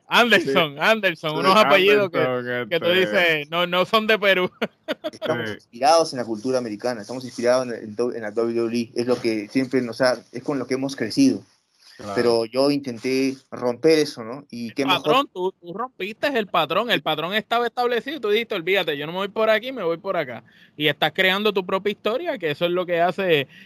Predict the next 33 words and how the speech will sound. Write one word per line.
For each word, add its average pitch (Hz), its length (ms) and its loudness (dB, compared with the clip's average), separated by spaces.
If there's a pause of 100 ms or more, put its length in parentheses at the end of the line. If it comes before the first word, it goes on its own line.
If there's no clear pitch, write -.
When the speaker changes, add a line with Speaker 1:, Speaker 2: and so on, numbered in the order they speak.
(140)
Speaker 1:
que 165 140 4
resaltes 156 640 -2
ante 143 380 -6
Speaker 2:
Eso 131 100 -2
es 131 80 -4
lo 135 100 -2
que 131 140 -4
te 131 60 -2
hace 131 180 -2
Speaker 1:
otras 131 160 0
Speaker 2:
diferente, 123 400 -4
Speaker 1:
personas. 117 320 -4
Speaker 2:
definitivo. 107 560 -10
Speaker 3:
Es, - 320 -18
es 120 140 -10
la 131 100 0
misión, 117 460 -4
¿no? 104 240 -14
Era, 131 320 2
era 127 180 -2
mi 120 120 -6
misión. 107 380 -8 (240)
Lo 120 140 0
entendí, 127 400 0
cuando 117 220 -2
llegué 123 200 2
aquí 156 440 -2
no 120 180 -6
habré 139 180 4
tomado 131 280 0
un 135 140 2
brebaje, 120 440 2
¿no? 127 220 -10